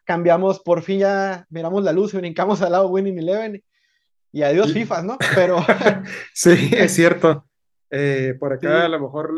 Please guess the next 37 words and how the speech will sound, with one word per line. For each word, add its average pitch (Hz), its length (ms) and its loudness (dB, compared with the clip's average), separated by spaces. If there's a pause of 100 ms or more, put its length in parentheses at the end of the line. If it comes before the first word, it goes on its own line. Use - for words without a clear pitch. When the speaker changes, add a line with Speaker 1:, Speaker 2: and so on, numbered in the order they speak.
Speaker 2:
los, 139 280 -8
los, 135 500 -10
nuestros 135 280 -14
seguidores 139 460 0
nos 147 180 -6
han 143 120 -6
de 151 80 -6
crucificar. 139 680 -8
"¿Cómo 180 380 -8
que 165 100 -6
no 156 120 -6
jugaron 170 420 -4
el 131 100 -12
fifa 143 240 -10
dos 147 160 -6
mil 147 140 -14
siete? 147 500 -14 (520)
¿Cómo 175 280 -4
que 180 120 0
no 170 80 2
jugaron 165 360 0
el 143 120 -6
fifa 156 140 -4
Speaker 1:
Ándale. 160 180 2
Speaker 2:
dos 151 120 4
mil 139 120 4
seis?". 156 500 -2 (340)
Sí, 165 320 -4
he 170 100 0
visto 190 260 -4
que 175 80 -6
son 180 100 -2
de 214 80 0
los 170 140 0
más 165 160 -4
populares. 147 760 -2
C-, - 600 -18